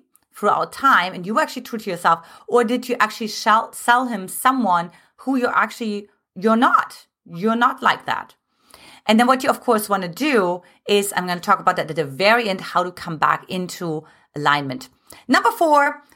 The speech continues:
is release your attachment, right? And this is, like,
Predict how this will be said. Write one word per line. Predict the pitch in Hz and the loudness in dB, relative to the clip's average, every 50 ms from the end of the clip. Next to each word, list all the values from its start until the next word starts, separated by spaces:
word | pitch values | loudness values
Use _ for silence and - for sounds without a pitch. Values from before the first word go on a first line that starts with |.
| _ - - | _ -6 -2
is | 262 262 262 254 226 - - - _ _ _ _ _ _ - | 0 2 2 0 0 -2 -6 -12 _ _ _ _ _ _ -14
release | 185 185 208 214 208 202 196 202 226 233 240 254 254 - - - - | -6 -2 0 0 0 0 2 2 2 4 4 2 2 0 -4 -8 -12
your | - 160 156 175 170 170 170 170 165 160 - | -16 -8 -6 -2 0 2 2 2 2 0 -2
attachment, | 160 - - - - 139 131 131 - - - - - - _ _ _ _ _ _ _ - - _ _ _ - | -8 -12 -12 -10 -8 -8 -8 -8 -10 -14 -16 -18 -18 -20 _ _ _ _ _ _ _ -20 -20 _ _ _ 0
right? | 185 202 202 - | 0 2 2 2
And | 247 240 233 | 0 2 0
this | 339 349 - | 0 -2 -2
is, | 381 370 370 - | -4 -2 0 0
like, | 311 269 254 - | 0 0 -2 -6